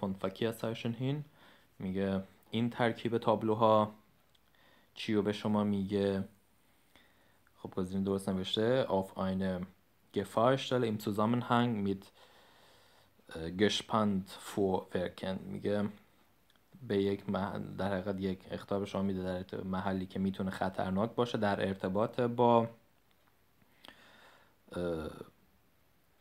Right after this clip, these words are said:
در حقیقت منظور از گشپن فورورکن یعنی وسایل نقلیه‌ای که کشیده می‌شن و یا همون کالس که می‌تونه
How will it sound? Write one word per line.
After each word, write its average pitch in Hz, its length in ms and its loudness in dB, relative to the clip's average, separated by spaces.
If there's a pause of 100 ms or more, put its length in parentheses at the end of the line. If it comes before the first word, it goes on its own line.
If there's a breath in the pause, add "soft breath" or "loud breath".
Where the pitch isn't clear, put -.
(760)
در 101 140 2
حقیقت 104 380 2
منظور 101 560 2 (180)
از 92 320 -4
گشپن 98 880 0 (480 loud breath)
فورورکن 101 880 2
یعنی 110 520 2
وسایل 101 520 2
نقلیه‌ای 98 880 2
که 104 180 -2
کشیده 92 540 -2
می‌شن 87 440 -8
و 87 100 -8
یا 85 100 -12
همون 92 200 -4
کالس 90 420 -6
که - 100 -10
می‌تونه - 380 -12